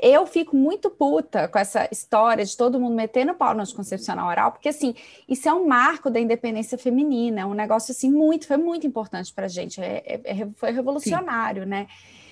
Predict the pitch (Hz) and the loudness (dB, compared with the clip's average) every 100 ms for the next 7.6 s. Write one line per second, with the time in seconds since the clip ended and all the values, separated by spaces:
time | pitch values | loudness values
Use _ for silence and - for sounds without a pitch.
0 | - - 208 202 190 185 - 240 277 381 | -20 -2 2 4 4 0 0 4 4 4
1 | - 302 330 269 240 269 285 285 294 294 | 2 4 4 2 2 2 2 4 4 4
2 | 294 311 - 320 302 302 269 262 262 254 | 2 0 -4 -4 0 -2 -2 -4 -2 -2
3 | 285 - 294 294 277 302 311 262 302 349 | -2 -4 -4 -4 -2 2 4 4 2 -4
4 | - 339 320 285 302 302 294 294 277 269 | -4 -4 -2 -4 -4 -6 -6 -6 -8 -6
5 | 285 262 269 311 190 226 233 214 220 226 | -4 -2 0 0 0 -2 -2 -6 -6 -8
6 | - 233 240 262 240 254 - 240 220 233 | -6 -4 -2 -2 -4 -8 -4 -2 -2 -2
7 | 262 262 262 - - | -2 -2 -4 -8 -10